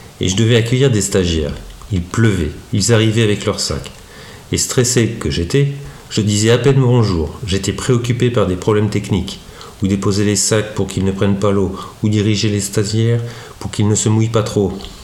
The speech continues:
Le soir même, gentiment, j'ai eu le droit à un sketch moqueur sur mon accueil.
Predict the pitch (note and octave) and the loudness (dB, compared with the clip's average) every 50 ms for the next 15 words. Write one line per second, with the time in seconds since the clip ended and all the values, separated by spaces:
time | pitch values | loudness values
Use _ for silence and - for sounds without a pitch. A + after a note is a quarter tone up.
0 | - - - - F#2 F2+ G2 G2 - - - A#2+ G#2 G2 F2 F#2+ A2+ C3+ C#3+ C#3 | -20 -14 -6 -2 0 2 2 2 2 2 2 2 2 2 2 2 2 2 0 -2
1 | - - - - - - - G#2 G#2+ - - F#2+ E2+ F2 F2 G#2+ B2+ - - - | -4 -10 -16 -18 -12 -4 -2 -2 -2 0 0 0 0 2 0 0 0 -2 -4 -10
2 | - - - - - - - A2 G#2 G#2+ G#2 A2 A#2 A#2 G#2+ F#2+ F2+ - - G2+ | -12 -14 -14 -10 -6 -2 0 0 0 0 0 2 2 2 2 2 0 0 -2 -2
3 | G#2+ G#2+ - - - G2+ G2 G2 G2 F#2 E2+ E2 G2 G#2 G2+ - - F#2 F2 F#2 | -2 -2 -4 0 2 2 2 2 0 0 0 0 0 0 -2 -2 0 0 0 0
4 | F2+ E2+ E2 D#2+ - D2 C#2+ | 0 0 -2 -2 -4 -6 -6